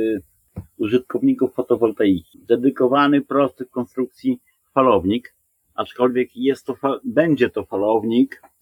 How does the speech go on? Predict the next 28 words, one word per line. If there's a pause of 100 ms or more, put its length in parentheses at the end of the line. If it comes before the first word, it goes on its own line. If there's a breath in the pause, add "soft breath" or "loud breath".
(140)
tak (180)
może
nie
do
końca, (540)
bardziej
jako
przetwornicę
można
go
traktować,
gdyż
nie
będzie
posiadał (320 loud breath)
na
swym
pokładzie
ani
ładowarki
fotowoltaicznej, (400)
ani
systemu
nadzoru
akumulatorów. (320)
Po
prostu
dedykowana,